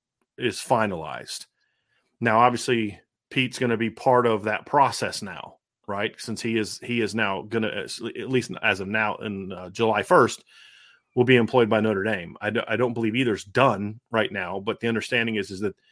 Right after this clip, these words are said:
Jack is gonna have a, still have a big role in finalizing those deals. And now you've got the new guy coming in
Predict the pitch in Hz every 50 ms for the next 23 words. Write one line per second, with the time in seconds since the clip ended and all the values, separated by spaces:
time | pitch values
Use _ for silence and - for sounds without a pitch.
0 | _ _ _ _ _ _ _ _ - 107 - 123 120 120 - 123 104 117 113 117
1 | 107 113 113 107 104 104 98 - - - - 156 151 127 135 131 123 113 110 127
2 | 127 117 104 127 131 123 123 113 110 104 - - - - 143 127 127 117 110 107
3 | 107 107 107 104 107 104 104 104 101 92 95 104 120 123 110 98 98 98 92 -
4 | - 117 110 107 110 113 113 110 110 107 110 - _ 117 107 98 - 120 104 -
5 | - 101 104 110 120 123 113 110 101 95 - 117 107 101 101 98 98 101 98 98
6 | 95 101